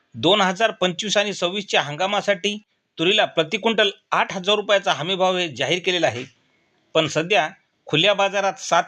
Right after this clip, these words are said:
ते साडेसात हजारापर्यंत सध्या तुरीला दर मिळत आहे. म्हणजेच हमी भावापेक्षा पाचशे रुपये प्रति क्विंटलने दर हे कमी मिळत असल्यामुळे बहुतांश शेतकऱ्यांनी आपला माल रोखून धरलेला आहे.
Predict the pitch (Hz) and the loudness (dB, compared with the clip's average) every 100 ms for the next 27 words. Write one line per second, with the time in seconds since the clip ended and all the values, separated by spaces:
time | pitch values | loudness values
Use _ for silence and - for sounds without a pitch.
0 | - - - 147 175 202 196 156 131 180 | 0 0 2 0 0 -2 -2 -4 0 0
1 | 180 190 190 180 156 - 170 165 170 175 | 0 -2 0 0 0 0 2 2 2 4
2 | 175 135 143 165 180 190 180 160 139 131 | 4 2 0 -2 0 2 2 0 -6 -12
3 | _ _ _ - 156 180 208 - - _ | _ _ _ -4 -2 0 -2 -6 -20 _
4 | _ - 165 202 185 208 202 202 - 180 | _ -4 2 4 6 4 2 -2 0 -2
5 | - 160 165 220 220 220 - 196 214 196 | 0 -2 2 0 0 -2 2 2 2 0
6 | 202 202 175 160 165 190 180 170 - 156 | 2 2 2 2 2 2 0 -6 0 2
7 | 196 196 196 185 170 196 180 127 120 _ | 4 6 6 4 2 0 0 -2 -6 _
8 | _ _ _ - 120 160 170 269 269 214 | _ _ _ -6 0 2 2 0 0 -2
9 | 190 196 175 139 131 _ _ _ 147 202 | 0 2 2 0 -8 _ _ _ -2 0
10 | 214 175 196 160 156 170 262 214 190 165 | 0 2 2 0 -4 -4 -4 -2 -2 -2
11 | 135 110 | -4 -6